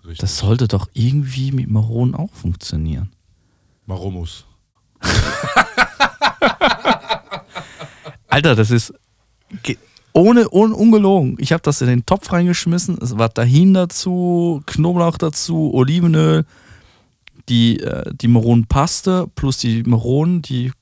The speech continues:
Speaker 2: gekochten. Das war krank. Ich hab
Speaker 1: Schmeckt
Speaker 2: da
Speaker 1: richtig gut?
Speaker 2: Ey, ich, ich saß, stand da.
Speaker 1: Marone, Knoblauch, Sesampaste?
Speaker 2: Ja.
Speaker 1: Passt.
Speaker 2: Äh, pa-, ich stand da und dachte so,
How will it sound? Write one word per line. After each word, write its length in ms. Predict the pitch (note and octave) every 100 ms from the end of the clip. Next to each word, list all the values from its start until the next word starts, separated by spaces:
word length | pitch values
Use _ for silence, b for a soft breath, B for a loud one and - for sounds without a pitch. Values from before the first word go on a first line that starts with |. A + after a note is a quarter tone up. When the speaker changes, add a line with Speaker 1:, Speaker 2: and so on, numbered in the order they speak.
| -
Speaker 2:
gekochten. 640 | C3+ - D#3 D3+ - E3 _ _ _ _ _
Das 240 | - -
war 180 | E2+ F2 - _ -
krank. 320 | - A#2+ - _ _ _ _ _ _ _ _
Ich 60 | - -
hab 80 | G2
Speaker 1:
Schmeckt 20 |
Speaker 2:
da 40 | F#2+
Speaker 1:
richtig 280 | A#2+ A#2 -
gut? 240 | D3 - _ _
Speaker 2:
Ey, 140 | - F2
ich, 320 | D#2 - - _ G#2+
ich 100 | G#2
saß, 280 | F#2 - _ -
stand 560 | - - - F#2+ F2+ G2
da. 280 | G#2 D3 - b b b
Speaker 1:
Marone, 400 | F#2+ G2 D3+ E3+
Knoblauch, 540 | - D3+ D3 C#3+ C3 - _
Sesampaste? 680 | A2+ C3+ C#3+ B2 C#3 - E3+ _ _ _
Speaker 2:
Ja. 340 | A#2 E3 F#3+ - _ _
Speaker 1:
Passt. 340 | - D3+ - _ _ _
Speaker 2:
Äh, 100 | - -
pa-, 100 | - - - - _ -
ich 140 | -
stand 260 | - G#2+ A2
da 100 | C3
und 60 |
dachte 240 | A#2 G#2 G#2+
so, 180 | G2+